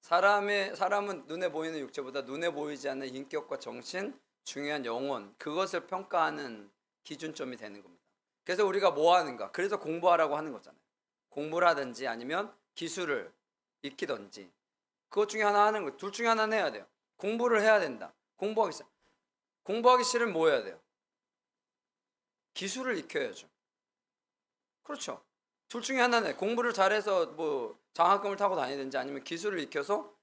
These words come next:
그걸, 그 일들을 하든지. 그 전문가들이 있잖아요. 전문가들. 얼마나, 아버님도 그쪽으로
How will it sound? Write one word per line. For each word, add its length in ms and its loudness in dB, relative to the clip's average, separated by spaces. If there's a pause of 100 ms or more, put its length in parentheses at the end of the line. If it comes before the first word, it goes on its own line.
(260)
그걸, 260 0
그 120 0
일들을 360 0
하든지. 360 -10 (300)
그 80 -8
전문가들이 540 2
있잖아요. 280 -8 (220)
전문가들. 540 -8
얼마나, 440 -4 (200)
아버님도 580 -2 (140)
그쪽으로 500 -8